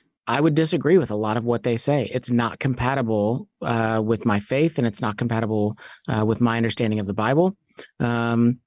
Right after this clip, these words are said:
but then there's gonna be a lot of, a lot of content that's gonna be absolutely. In fact, I think ultimately a lot of the content of the Enneagram reaffirms a lot of things that we read in Scripture.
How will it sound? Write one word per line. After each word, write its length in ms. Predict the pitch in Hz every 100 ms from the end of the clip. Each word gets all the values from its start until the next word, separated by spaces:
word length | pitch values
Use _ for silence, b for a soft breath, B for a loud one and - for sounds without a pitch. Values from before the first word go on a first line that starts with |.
| _
but 100 | -
then 100 | 131
there's 140 | 131 123
gonna 120 | 127
be 60 | 120
a 80 |
lot 160 | 117 117
of, 180 | 117 117 _
a 80 | 123
lot 400 | 113 120 120 117
of 80 | 113
content 380 | 117 110 110 101
that's 120 | 101
gonna 180 | 110 104
be 340 | 101 98 101 - _ _
absolutely. 760 | - - - 110 107 101 98 -
In 160 | 147 131
fact, 260 | 135 131 - _ -
I 100 | 139
think 200 | 143 131
ultimately 380 | 147 135 131 117
a 60 |
lot 180 | 117 117
of 60 | 120
the 60 |
content 360 | 120 120 113 113
of 60 | 104
the 100 | 110
Enneagram 380 | 110 107 107 107 B B
reaffirms 880 | - 117 123 110 - 117 110 107 - -
a 80 | -
lot 160 | 113 107
of 60 |
things 180 | 107 107
that 60 | 104
we 100 | 101
read 240 | 98 101
in 80 | 95
Scripture. 520 | - 98 - 101 101